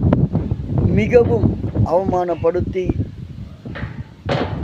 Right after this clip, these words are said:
"நீ தேவன் என்றால் இறங்கி வாரும்" என்று சொல்லுகிற தக்க வண்ணமாக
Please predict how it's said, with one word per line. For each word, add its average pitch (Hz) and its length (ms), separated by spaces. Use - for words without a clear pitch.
"நீ 175 120
தேவன் 202 380
என்றால் 190 380
இறங்கி 190 360
வாரும்" 185 340
என்று 180 220
சொல்லுகிற 175 600
தக்க 170 280
வண்ணமாக 180 760